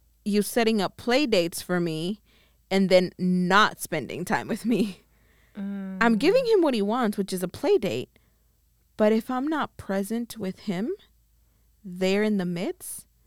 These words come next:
Speaker 1: it doesn't feel like quality time to him. It just feels like a play date. And learning and asking the, like,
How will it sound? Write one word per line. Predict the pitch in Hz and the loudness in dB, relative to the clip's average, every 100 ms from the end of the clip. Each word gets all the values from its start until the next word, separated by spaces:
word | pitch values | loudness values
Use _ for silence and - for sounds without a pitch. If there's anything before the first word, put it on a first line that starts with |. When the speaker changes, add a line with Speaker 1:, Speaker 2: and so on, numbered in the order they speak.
| _ _ _ _ _ _ | _ _ _ _ _ _
Speaker 1:
it | - 190 - | -4 -4 0
doesn't | 202 196 202 196 | 0 0 -2 -6
feel | - 185 | -4 -4
like | 190 - | -6 -10
quality | - 180 180 190 | -12 -10 -8 -10
time | 190 - 302 - | -12 -12 -12 -10
to | 196 | -12
him. | 180 190 | -10 -8
It | 196 175 | -8 -6
just | 190 185 | -8 -8
feels | - 180 180 | -10 -10 -10
like | - | -16
a | - | -16
play | - 262 | -12 -10
date. | - - - _ _ _ _ _ _ _ | -10 -12 -18 _ _ _ _ _ _ _
And | 226 233 226 | 2 2 2
learning | 214 220 277 262 185 180 196 _ _ _ _ _ 202 | 0 0 -2 -2 -4 -6 -10 _ _ _ _ _ -2
and | 208 - 180 | -2 -2 -4
asking | 208 226 - - 208 202 | -2 -4 -8 -6 -4 -2
the, | 185 180 - | -2 -6 -8
like, | 202 190 - | -6 -6 -6